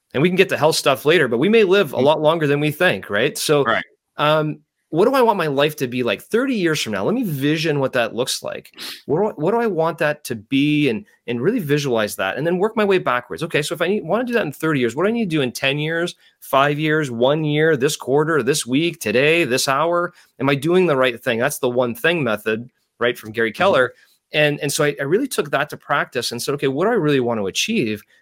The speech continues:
Speaker 1: And if I want to achieve wealth and freedom, what's the right way to do that?" Uh, in terms of the principles that, to which I should run a business.
Speaker 2: I almost think it's almost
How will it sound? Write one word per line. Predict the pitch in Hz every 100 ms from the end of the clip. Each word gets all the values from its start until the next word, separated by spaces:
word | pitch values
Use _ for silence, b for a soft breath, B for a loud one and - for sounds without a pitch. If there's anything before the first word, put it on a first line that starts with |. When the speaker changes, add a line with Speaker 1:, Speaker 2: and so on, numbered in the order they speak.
| b
Speaker 1:
And | 135
if | 156
I | 151
want | 180 262
to |
achieve | 233 - 165 127
wealth | 123 127 -
and | 101
freedom, | - - 208 143 120
what's | 127 -
the | 117
right | 113 -
way | 117
to | 107
do | 101 120 139
that?" | 117 95 104 - _ _ _
Uh, | 113 110 107 104 -
in | 113
terms | 127 117 113
of | 104 123
the |
principles | - 139 131 - 107
that, | 104 104 -
to | -
which | 113 104
I |
should | 101 107
run | 101
a |
business. | 92 127 - - - _ B B B B B
Speaker 2:
I | -
almost | 170 220 202
think | 165 147
it's | 127 -
almost | 123 127 113 110 - -